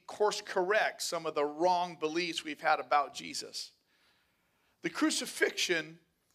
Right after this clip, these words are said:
should have been no surprise to Jesus' followers, but nor should the resurrection have been a surprise. Jesus was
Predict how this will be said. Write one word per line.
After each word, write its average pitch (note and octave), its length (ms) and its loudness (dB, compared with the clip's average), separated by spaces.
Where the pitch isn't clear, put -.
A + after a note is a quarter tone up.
should A#3 240 2
have A3+ 120 0
been G#3 220 2
no A3+ 180 4
surprise D#3 920 2
to D#3+ 140 -8
Jesus' D#3+ 560 -8
followers, C3 760 0
but G#3+ 200 6
nor G#3+ 340 2
should F#3 300 -2
the F3 80 2
resurrection F3+ 640 2
have D3 260 0
been D3 140 -2
a B2+ 40 -10
surprise. - 680 -4
Jesus A3 440 0
was F3+ 300 -2